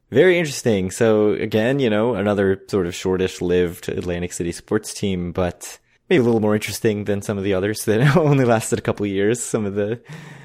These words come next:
you know, hockey teams and stuff that didn't make it very far.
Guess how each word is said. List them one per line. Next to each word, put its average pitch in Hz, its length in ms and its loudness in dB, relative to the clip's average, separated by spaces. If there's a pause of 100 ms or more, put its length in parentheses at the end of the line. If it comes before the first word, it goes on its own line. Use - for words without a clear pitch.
(180)
you 107 100 -2
know, 92 140 -2
hockey 98 280 -2
teams 95 280 -6
and 95 100 -10
stuff 98 280 -4
that 98 120 -8
didn't 92 180 -6
make 92 140 -6
it 85 60 -6
very 85 180 -6
far. 87 220 -10